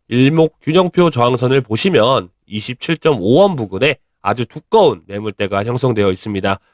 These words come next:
오늘 고가인 이십팔점사 원을 찍고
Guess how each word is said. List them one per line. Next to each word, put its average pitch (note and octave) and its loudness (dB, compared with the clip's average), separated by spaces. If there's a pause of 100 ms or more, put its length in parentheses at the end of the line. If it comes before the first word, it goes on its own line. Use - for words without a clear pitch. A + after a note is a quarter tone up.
(120)
오늘 D#3+ 4
고가인 F3 0 (100)
이십팔점사 C#3 -4
원을 F#3+ 2
찍고 E3 0